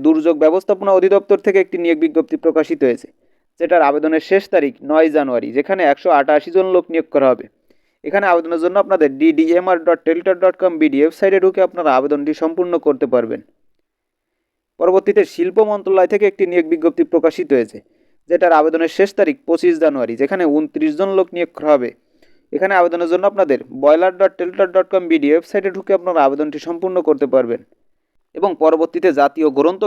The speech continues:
কেন্দ্র থেকে একটি নিয়োগ বিজ্ঞপ্তি প্রকাশিত হয়েছে, যেটার আবেদনের শেষ তারিখ সাত জানুয়ারি, যেখানে পাঁচজন লোক নিয়োগ করা হবে। এখানে আবেদনের জন্য আপনাদের এলইআর ডট টেলিটক ডট কম বিডি ওয়েবসাইটে ঢুকে আবেদনটি করতে পারবেন।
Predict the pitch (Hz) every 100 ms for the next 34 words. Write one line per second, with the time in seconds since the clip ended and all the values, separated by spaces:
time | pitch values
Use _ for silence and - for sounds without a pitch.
0 | 196 196 190 196 190 180 170 165 160 156
1 | 147 151 156 160 156 156 170 147 120 -
2 | - _ _ _ _ - 170 160 139 143
3 | 156 151 - 196 - 170 131 - 165 180
4 | 175 147 127 110 113 135 185 156 143 139
5 | 151 190 190 180 175 165 - 131 104 104
6 | _ - _ - - 185 196 170 165 165
7 | 160 185 196 185 147 127 160 175 185 175
8 | 151 151 143 - 156 165 175 175 170 175
9 | 156 147 131 143 - 190 185 175 180 165
10 | 139 139 139 135 139 127 127 120 110